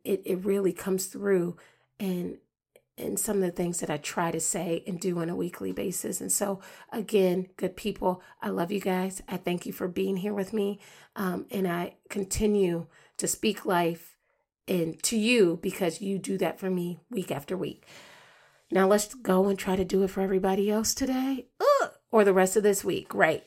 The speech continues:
I know. Now it's like, "Oh my gosh, now I'm being charged with an assignment." Yes, you're being challenged. Go out there, speak life. And after all, as always, see you here this time next week.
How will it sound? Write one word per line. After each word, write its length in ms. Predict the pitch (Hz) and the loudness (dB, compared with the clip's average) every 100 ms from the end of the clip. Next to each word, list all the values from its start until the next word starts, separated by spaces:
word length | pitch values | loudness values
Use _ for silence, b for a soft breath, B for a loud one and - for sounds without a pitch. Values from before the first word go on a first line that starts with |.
| - | 4
I 120 | 208 | 6
know. 380 | 214 196 180 - - _ | 8 6 0 -6 -16 _
Now 320 | 233 208 190 | 2 8 8
it's 100 | 190 | 8
like, 240 | 190 147 - | 4 -2 0
"Oh 220 | 170 175 | 4 6
my 180 | 190 180 | 6 4
gosh, 460 | 185 151 156 160 - | 2 2 2 0 -2
now 200 | 165 156 | 0 2
I'm 160 | 175 | 2
being 220 | 180 165 165 | 2 -2 -2
charged 360 | - 170 160 | 2 0 0
with 160 | 185 180 | -2 0
an 80 | 175 | 0
assignment." 420 | 160 165 170 - | 2 2 2 6
Yes, 260 | 214 233 | 8 8
you're 100 | 208 | 8
being 200 | 202 220 | 6 4
challenged. 480 | 240 277 330 240 214 b b b | 4 4 4 4 0 b b b
Go 120 | - | 4
out 180 | 202 208 | 6 6
there, 220 | 208 214 196 | 6 4 2
speak 420 | - - 302 - | -4 -4 -2 6
life. 280 | 196 156 - B B | 6 6 2 B B
And 160 | 208 185 | 2 4
after 360 | 170 180 196 185 | 4 4 8 12
all, 320 | 190 214 220 B B _ _ | 12 12 6 B B _ _
as 260 | 226 214 208 | 10 12 12
always, 580 | 190 180 180 170 175 - b | 10 8 6 2 0 -8 b
see 260 | - 240 | -2 4
you 60 | 226 | 6
here 200 | 202 202 | 8 8
this 240 | 185 185 - | 8 2 2
time 280 | 190 165 | 0 2
next 280 | 165 160 - | 2 0 -2
week. 340 | 151 139 139 | 0 0 -2